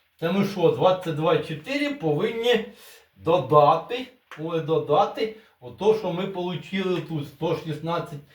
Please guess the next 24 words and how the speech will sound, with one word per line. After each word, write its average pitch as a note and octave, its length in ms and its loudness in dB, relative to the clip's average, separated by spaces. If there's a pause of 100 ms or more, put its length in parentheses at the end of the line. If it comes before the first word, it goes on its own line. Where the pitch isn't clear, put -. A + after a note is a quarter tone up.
(160)
мінус F3 400 2
сто D#3+ 220 -2
шістнадцять E3 640 -6
п'ятих, C#3 480 -2
з A#2+ 60 -4
мінусом, C#3+ 580 0
да? G#3+ 320 0 (400)
Є. D#3+ 520 -2 (320)
Тут E3 140 -6 (180)
це F#3 180 0
десяткова A#3+ 680 4
дріб, B3 400 -4
це G#3 160 -4
звичайна. G3+ 840 0 (680)
Ще F3 120 -12
й G3 80 -6
плюс-мінус. F3+ 760 0 (600)
Ну, D#3+ 100 -10
плюс G#3 300 0
на G3+ 120 4
мінус G#3 340 4
що? D#3+ 180 0
Мінус, F3+ 480 0
правильно. D#3 380 2